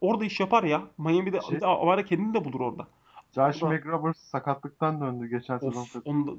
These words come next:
Speaker 1: Josh McRoberts'ı da severim. Aslında Josh McRoberts göründüğünden çok daha iyi şutçu de. Özellikle cepheden. İki sene
Speaker 2: Ya bu
Speaker 1: önce ligin en güzel atanları, en güzeli mi, en çok atanlarından mı neydi dört numara olarak? İkincisiydi hatta galiba.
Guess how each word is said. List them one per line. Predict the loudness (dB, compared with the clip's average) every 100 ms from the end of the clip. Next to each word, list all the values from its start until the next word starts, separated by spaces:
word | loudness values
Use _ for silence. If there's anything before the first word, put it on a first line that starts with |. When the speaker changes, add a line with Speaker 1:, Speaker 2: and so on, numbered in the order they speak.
| -12 -8
Speaker 1:
Josh | -6 -4
McRoberts'ı | -4 -2 -2 -4
da |
severim. | -2 4 4 4
Aslında | 0 -2 2 2 2
Josh | 0 -2
McRoberts | -2 -2 -2 4
göründüğünden | 6 6 4 2
çok | 0 2
daha | 4 4
iyi | 2
şutçu | -2 -10 -6 -2
de. | -2 -4 _ _ _ _ -6
Özellikle | 2 4 4 4
cepheden. | 4 4 2 0 -6 _ _ _ _ -8
İki | -2
sene | 4 6
Speaker 2:
Ya |
bu | 6
Speaker 1:
önce | 4 2
ligin | 0 2
en | 2 2
güzel | 4 4
atanları, | 4 4 4 4 0 -16 -14 2
en | 4 6
güzeli | 4 2
mi, | 4
en | 2
çok | 2 -2
atanlarından | 2 4 4 4 4
mı | 4 4
neydi | 4 2 0
dört | -2 0
numara | 2 4
olarak? | 4 2 -2 -8
İkincisiydi | -12 -4 -2 0 2 2
hatta | 2 0 2
galiba. | 2 0 -4